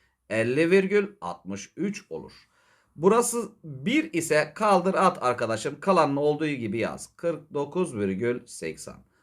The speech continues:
Bu arada sondaki sıfırı silseniz de sona sıfır yazsanız da değer değişmiyor. Yani istesem ben bunu kırk dokuz virgül sekiz de yazabilirim. Sondaki sıfırı silerim canım isterse.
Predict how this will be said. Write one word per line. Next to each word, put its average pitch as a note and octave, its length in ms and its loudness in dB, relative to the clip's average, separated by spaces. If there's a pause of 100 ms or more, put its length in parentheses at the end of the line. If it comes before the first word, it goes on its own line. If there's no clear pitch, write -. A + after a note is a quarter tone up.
(100)
Bu G3 140 0
arada E2+ 340 0
sondaki F#3 460 -6
sıfırı E3 400 -4
silseniz B2+ 640 -4
de D2 180 -8
sona C#3 320 -6
sıfır E2 340 -10
yazsanız E2 680 -6
da D#2 260 -4
değer D2+ 360 -6
değişmiyor. - 500 -16 (300)
Yani G2 200 -2
istesem F#2 500 -4
ben F2 220 -4
bunu F#2 340 -6 (320)
kırk - 300 -6
dokuz A2+ 460 -6
virgül D2+ 380 -6
sekiz A2+ 560 -10
de F#2+ 60 4
yazabilirim. D#2+ 880 -2
Sondaki D#2+ 380 -10
sıfırı G2+ 440 -10
silerim G#2+ 460 -2
canım E2 260 -4
isterse. - 460 -16